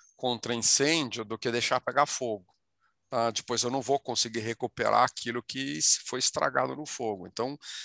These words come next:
segurança é a mesma coisa. É muito mais barato você se proteger do que depois você remediar a partir do momento que você sofreu um ataque, né? Ah, você sofre um ataque, ransomware, a empresa vai ficar parada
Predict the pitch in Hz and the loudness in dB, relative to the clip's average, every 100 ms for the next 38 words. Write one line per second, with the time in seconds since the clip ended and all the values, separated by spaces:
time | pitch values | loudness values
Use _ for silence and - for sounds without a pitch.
0 | - - 147 123 120 139 - 156 139 123 | -2 2 4 4 4 4 4 4 0 -2
1 | 135 139 165 175 - 123 110 98 95 - | -2 -4 -6 -8 -4 -2 -2 -4 -12 -14
2 | - - 120 120 120 131 202 226 - 175 | -16 -2 2 2 0 -2 -2 -4 -8 -4
3 | 143 143 123 110 120 113 113 110 101 - | 2 2 2 4 6 8 8 4 2 -8
4 | 101 113 107 - 104 101 - 110 - 104 | -10 -2 0 4 4 2 -2 -10 -8 -8
5 | 107 117 160 202 - - - _ 123 - | -4 -2 -2 -4 -14 -16 -18 _ -6 -2
6 | 127 127 - 123 131 139 - 131 131 135 | -2 -4 -2 0 2 2 2 2 -2 -2
7 | 139 117 120 131 147 160 - 131 139 127 | -4 2 4 6 6 6 2 -4 -4 -4
8 | 120 123 - 143 - 139 147 - 135 139 | -4 -4 -4 2 2 2 -2 -2 -2 2
9 | 156 - 113 104 - - - - - - | 0 4 2 2 -2 -16 -14 -14 -14 -2
10 | 117 120 - - 113 113 107 139 185 - | 0 0 -6 -2 4 6 6 4 4 6
11 | 190 - 170 156 - 104 - 120 139 139 | 4 2 2 0 2 2 0 -2 4 4
12 | 104 - - - - - - - 123 113 | 4 -2 -6 -14 -20 -20 -14 0 0 2
13 | 135 135 131 131 - - 127 131 117 120 | 2 4 4 2 2 -2 2 6 6 8
14 | 127 120 120 | 6 4 2